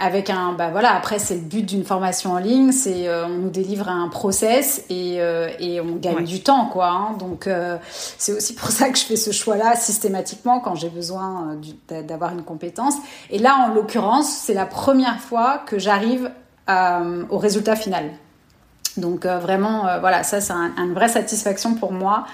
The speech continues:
Speaker 1: en trente jours.
Speaker 2: Pour moi aussi.
Speaker 1: Voilà, <laughs> oui, oui, j'ai,
Speaker 2: <laughs>
Speaker 1: clairement, je, je, tu peux parce que, euh, c'est, euh, encore une fois, ouais, je, j'en consomme beaucoup et c'est très rare, euh, en trente jours, euh, de réussir à,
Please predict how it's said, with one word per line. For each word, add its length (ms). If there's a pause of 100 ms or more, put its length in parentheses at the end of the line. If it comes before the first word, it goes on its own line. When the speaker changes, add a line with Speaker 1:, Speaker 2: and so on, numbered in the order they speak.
(160)
Speaker 1:
en 100
trente 340
jours. 340
Speaker 2:
Pour 140
moi 120
aussi. 360
Speaker 1:
Voilà, 320 (140)
<laughs> 160
oui, 180
oui, 220
j'ai, 380
Speaker 2:
<laughs> 80
Speaker 1:
clairement, 520
je, 220
je, 400
tu 100
peux 320
parce 220
que, 120
euh, 400 (400)
c'est, 400
euh, 680
encore 280
une 120
fois, 300
ouais, 200
je, 180
j'en 200
consomme 400
beaucoup 320
et 80
c'est 180
très 180
rare, 320
euh, 180
en 160
trente 300
jours, 280
euh, 160
de 80
réussir 460
à, 420